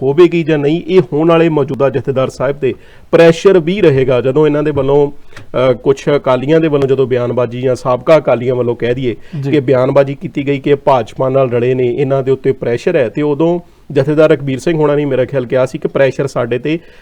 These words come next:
Speaker 1: ਸੰਗਤ ਦਾ ਹੈ। ਉਹ
Speaker 2: ਬਿਲਕੁਲ।
Speaker 1: ਸੰਗਤ ਦੇ ਪ੍ਰੈਸ਼ਰ ਦੀ ਜਿਹੜੀ ਗੱਲ ਹੈ ਨਾ, ਉਹ ਸੰਗਤ ਦਾ ਪ੍ਰੈਸ਼ਰ ਇਹ ਹੈ,
Speaker 2: ਜੀ।
Speaker 1: ਜੇ ਫੈਸਲਾ ਭਾਵਨਾਵਾਂ ਦੀ ਤਰਜਮਾਨੀ ਨਾ ਕਰਦਾ ਹੋਇਆ,
Speaker 2: ਜੀ।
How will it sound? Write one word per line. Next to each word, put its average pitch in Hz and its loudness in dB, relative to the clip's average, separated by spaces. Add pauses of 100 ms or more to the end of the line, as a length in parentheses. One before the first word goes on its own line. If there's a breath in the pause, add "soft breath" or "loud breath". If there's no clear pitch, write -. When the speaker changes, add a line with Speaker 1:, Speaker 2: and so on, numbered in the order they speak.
(100)
Speaker 1:
ਸੰਗਤ 143 2
ਦਾ 135 4
ਹੈ। 104 -6 (160)
ਉਹ 160 -10
Speaker 2:
ਬਿਲਕੁਲ। 196 6
Speaker 1:
ਸੰਗਤ 156 4
ਦੇ 196 6
ਪ੍ਰੈਸ਼ਰ 165 2
ਦੀ 160 2
ਜਿਹੜੀ 165 4
ਗੱਲ 135 2
ਹੈ 139 4
ਨਾ, 156 0 (280)
ਉਹ 147 0
ਸੰਗਤ 139 -2
ਦਾ 143 0
ਪ੍ਰੈਸ਼ਰ 127 -4
ਇਹ 127 -2
ਹੈ, 107 -8 (240)
Speaker 2:
ਜੀ। 131 -8 (160)
Speaker 1:
ਜੇ 151 6
ਫੈਸਲਾ 185 2
ਭਾਵਨਾਵਾਂ 156 2
ਦੀ 165 0
ਤਰਜਮਾਨੀ 143 0
ਨਾ 143 2
ਕਰਦਾ 190 4
ਹੋਇਆ, 139 0
Speaker 2:
ਜੀ। 135 -8